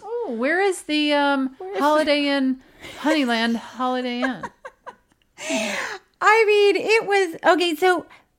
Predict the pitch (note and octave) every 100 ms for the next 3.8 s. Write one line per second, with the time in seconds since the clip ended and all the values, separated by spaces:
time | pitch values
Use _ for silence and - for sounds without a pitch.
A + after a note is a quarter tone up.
0 | - - C#4+ D4 C#4 A3 F#3+ F3 F3 D#3+
1 | F3+ E3+ D#3+ D3+ - _ _ - F#3 F#3
2 | - G#3 - F#3 F3+ D#3 C3+ C3+ C#3+ -
3 | D3 - E3 C#3+ E3 D#3 D#3+